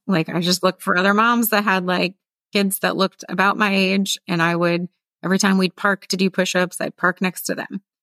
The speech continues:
So that one was really helpful just 'cause we saw each other all the time. There's research around people you see all the time you just like.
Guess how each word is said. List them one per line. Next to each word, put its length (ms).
So 160
that 200
one 120
was 140
really 160
helpful 420
just 200
'cause 60
we 60
saw 280
each 160
other 160
all 100
the 80
time. 420
There's 200
research 440
around 220
people 260
you 140
see 200
all 120
the 100
time 260
you 60
just 200
like. 300